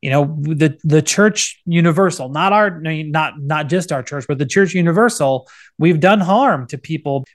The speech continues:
We've done damage by making the expansive love of God exclusionary in some way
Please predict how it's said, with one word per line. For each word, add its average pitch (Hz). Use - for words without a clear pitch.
We've 170
done 220
damage 175
by 147
making 165
the 147
expansive 185
love 165
of 143
God 131
exclusionary 160
in 127
some 139
way -